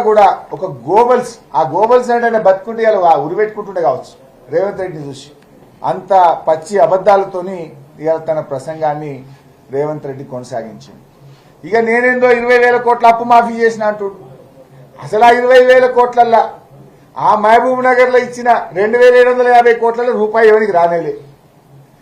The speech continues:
ఆ ఇచ్చిన పదిహేడు వేల కోట్లల్లా చాలా మందికి బ్యాంకులలో రిజెక్ట్ అయిపోయింది. అసలు రమారమి నెట్గా అసలు వచ్చిన పైసలు అంత కొడితే పదిహేను వేల కోట్లు పడ్డట్టున్నాయి రైతుల అకౌంట్లల్లో.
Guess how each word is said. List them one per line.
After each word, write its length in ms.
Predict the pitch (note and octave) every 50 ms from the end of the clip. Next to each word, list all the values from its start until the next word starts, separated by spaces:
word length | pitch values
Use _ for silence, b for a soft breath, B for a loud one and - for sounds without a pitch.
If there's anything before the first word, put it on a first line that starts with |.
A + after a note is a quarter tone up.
| b b b - A#2 C3 D3+
ఆ 40 | F3+ A3+ B3+ A#3
ఇచ్చిన 240 | A3+ - B3+ B3+ C4 B3+ B3+ A#3+
పదిహేడు 340 | A#3+ A#3+ B3+ B3+ B3+ B3+ B3 B3
వేల 120 | B3+ B3+ B3+ - A#3+
కోట్లల్లా 440 | B3 B3 A#3+ A#3+ B3 B3 A#3+ A#3+ A3+ G3 - - - - _ _ _ _ _ _ _ _ - - - _ - -
చాలా 280 | F3+ G3 A3 A#3+ B3+ B3+ B3+
మందికి 240 | B3+ B3+ C4 B3+ A3+ G#3
బ్యాంకులలో 400 | A3+ A#3 B3 A3+ A#3 B3 B3 B3 A3 F#3+
రిజెక్ట్ 300 | F3+ F3 G#3+ G#3+ G#3+ A3 G#3
అయిపోయింది. 440 | G3+ F#3+ F#3 F#3 F#3 F3+ F3 D#3+ D#3 - - - _ _ - - _ _ _ _ _ _ _ _ _ _ _ _ _ _ _ _ _ _ -
అసలు 300 | - E3 F3+ F#3 F#3 F#3 - - _ _ A#2 B2+ C3 C3+ C#3 C3+ B2+ B2+
రమారమి 560 | C#3+ D3+ E3 G3+ A3+ A#3+ B3+ B3 B3+ C4 C4 B3 A3 G3+
నెట్గా 520 | G#3+ A3 G#3+ - - - - B3+ B3 C4 B3+ B3 A#3
అసలు 240 | A#3 A#3+ B3 B3 A#3 G#3+ - - - - _ B2+ C#3
వచ్చిన 260 | F3 F#3+ - B3 B3+ C4+ C4 C4
పైసలు 280 | B3 B3+ B3 B3 B3 A#3+ A#3
అంత 100 | A#3 A#3+ A3+
కొడితే 200 | A#3 A#3 A#3 B3+ B3+ A#3+
పదిహేను 280 | A3+ A3 A3 A3 A3 A3 G#3+
వేల 120 | G#3 G3+ G#3
కోట్లు 200 | G#3 G#3+ G#3+ A3+ G#3+
పడ్డట్టున్నాయి 480 | G#3+ G#3 G#3+ G#3+ G#3+ - G#3 G#3 F#3+ F3+
రైతుల 220 | F3 F3+ F3+ F#3+ F3 E3+
అకౌంట్లల్లో. 440 | - D#3+ D#3+ - D3+ C#3+ C#3 C3+